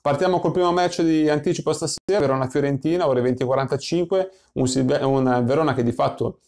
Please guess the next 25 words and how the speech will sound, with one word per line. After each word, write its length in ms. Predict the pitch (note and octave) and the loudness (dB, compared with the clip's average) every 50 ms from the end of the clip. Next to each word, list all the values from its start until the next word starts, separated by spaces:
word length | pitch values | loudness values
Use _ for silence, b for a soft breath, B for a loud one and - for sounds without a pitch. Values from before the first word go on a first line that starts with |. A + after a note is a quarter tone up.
| B B B | B B B
ha 120 | C3+ B2 | -4 -4
pochissimo 520 | C3 - B2+ - F#3+ D#3+ - - C3 B2 B2 | -2 -4 -2 0 0 -2 0 0 0 0 2
da 120 | B2 B2 | 2 2
dire 300 | B2+ C3+ B2+ B2+ A#2+ A#2+ | 2 2 2 2 2 2
a 60 | A#2 | 0
questo 220 | A#2 B2+ B2 - C3 | 0 -2 -4 -2 -2
campionato, 400 | C#3+ C3+ C3 D3 E3 F3 E3 C#3 | -2 -2 0 0 0 0 0 0
mentre 200 | B2+ A#2 - A#2+ | 0 0 0 -2
la 60 | A#2 | -2
Fiorentina 560 | - C3+ B2+ B2 B2 C3 D#3+ C#3+ B2 A#2+ - b b b b b b | -2 -2 -2 -2 -2 0 -2 -2 -2 -4 -6 b b b b b b
non 220 | - C#3+ D#3+ D#3+ | -2 0 0 2
deve 220 | D3+ D3 D3 C3+ D3 | 2 2 2 2 2
essere 260 | C#3+ C#3 - C#3+ C3 | 0 0 0 2 0
risucchiata 440 | C3+ C3 - C#3 C3 D3+ C3+ - C#3 | 0 0 0 0 0 0 0 0 0
nella 200 | B2+ B2 B2 A#2+ | 0 2 0 0
zona 200 | A#2 C#3 C3+ C3 | 0 0 0 2
bassa 240 | B2+ C3+ C3 - C3+ | 2 0 0 0 -2
di 100 | A#2+ B2+ | -2 0
classifica, 500 | B2+ C#3 C3 - - E3+ E3+ E3+ D3 B2+ | 0 -2 -2 -2 -2 -2 0 0 0 0
quindi 200 | A#2+ B2 A#2 A#2+ | 0 0 0 0
una 160 | A#2+ A#2 A#2 | 0 0 0
partita 480 | A2+ B2 A#2 - C3+ B2 B2 A2+ B2 B2+ b b b b b | -2 -2 -2 -2 -2 0 0 -2 -2 -6 b b b b b
che 100 | - C#3+ C3 - _ _ _ _ | -4 -4 -4 -4 _ _ _ _
la 100 | C#3+ C#3 | -4 -2
Fiorentina 340 | C3 D#3 C#3+ A2+ - - | 0 0 0 0 -2 -6